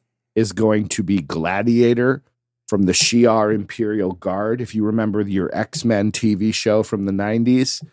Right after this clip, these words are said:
um, you know, they're the, the whole Dark Phoenix storyline, the Shi'ar are there, Empress Lilandra. Uh, Gladiator is an awesome,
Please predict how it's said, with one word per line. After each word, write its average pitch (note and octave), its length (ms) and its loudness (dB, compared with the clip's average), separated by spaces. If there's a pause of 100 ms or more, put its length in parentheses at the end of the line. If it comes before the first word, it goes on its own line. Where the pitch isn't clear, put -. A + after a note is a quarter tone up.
(420)
um, F#2 500 0 (920)
you G2+ 140 2
know, C2+ 200 -4 (440)
they're F2+ 160 0
the, F2 280 -2 (100)
the - 80 -4
whole C3+ 220 4
Dark A2 340 -2
Phoenix G#2 500 -4
storyline, G2+ 760 0
the E2+ 60 -4
Shi'ar G#2 580 0
are G2 60 -2
there, G2+ 400 0
Empress F#2+ 520 -4
Lilandra. G2 920 -2 (400)
Uh, F#2+ 300 2 (100)
Gladiator A#2+ 540 4
is F#2 120 -4
an D#2+ 100 -6 (140)
awesome, F2 440 -2